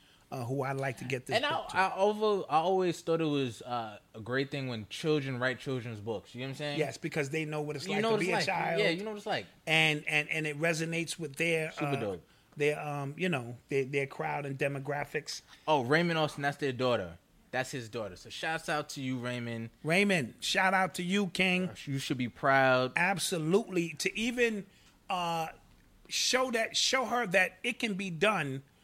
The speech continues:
Speaker 1: and to do it with her is an amazing thing. Because I'm, I've always been one of them dads to say, "All right, how can we do it?" I don't care how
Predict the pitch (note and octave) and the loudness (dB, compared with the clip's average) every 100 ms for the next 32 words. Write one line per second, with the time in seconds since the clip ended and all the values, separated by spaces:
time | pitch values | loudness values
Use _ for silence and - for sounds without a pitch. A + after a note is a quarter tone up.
0 | _ _ _ - G3 G3+ G3 D#3 E3 A#3 | _ _ _ 2 2 2 -4 -2 0 2
1 | G#3 E3+ A3+ - F#3+ F#3 G#3+ F#3+ F3+ F#3 | 0 0 -2 2 0 0 0 0 0 -2
2 | F#3 G3+ G#3 D#3+ F3+ D3+ F#3+ D#3 C3+ - | -2 -2 -2 -2 -4 -4 -4 -4 -8 -18
3 | - E3+ F3+ E3+ G#3+ A3+ A3+ F#3+ G#3 A#3 | -6 -2 0 2 2 2 0 0 2 2
4 | G#3+ E3 G#3 G3+ G3 F#3 F#3 F#3 F#3 F#3 | -2 0 0 2 0 -2 -2 2 4 4
5 | E3+ E3+ D3+ F#3 E3 D#3 - - - F3+ | 0 -4 0 0 0 -6 -16 -12 -4 0
6 | F3+ C#3+ G3 F#3+ F#3+ F3 D#3+ D#3+ B2+ - | 0 2 0 2 0 0 2 2 2 -4
7 | - - - D#3+ G#3+ - G3+ D#3 F#3+ G#3 | -18 -20 -2 -2 -2 -2 -4 0 0 0